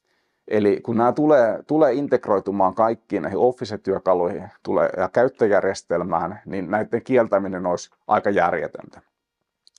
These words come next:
Mennään nyt katsomaan tähän meidän, tähän meidän politiikkaa tarkemmin. Eli tässä meidän politiikassa on seitsemän kohtaa. Meidän ensimmäinen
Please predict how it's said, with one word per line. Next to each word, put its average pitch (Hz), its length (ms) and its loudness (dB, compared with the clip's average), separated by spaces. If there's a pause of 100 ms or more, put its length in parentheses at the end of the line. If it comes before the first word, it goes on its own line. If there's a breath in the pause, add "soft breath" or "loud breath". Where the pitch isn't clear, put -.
Mennään 165 300 4
nyt 175 100 2
katsomaan 127 460 2
tähän 107 200 0
meidän, 98 380 -2
tähän 117 120 -2
meidän 110 160 -4
politiikkaa 107 600 -2
tarkemmin. 80 600 -6 (320 soft breath)
Eli 92 240 -2
tässä 101 240 -2
meidän 107 160 -2
politiikassa 147 560 0
on - 40 -14
seitsemän 135 540 -2
kohtaa. 127 520 -2 (600 soft breath)
Meidän 107 360 0 (140)
ensimmäinen 139 720 0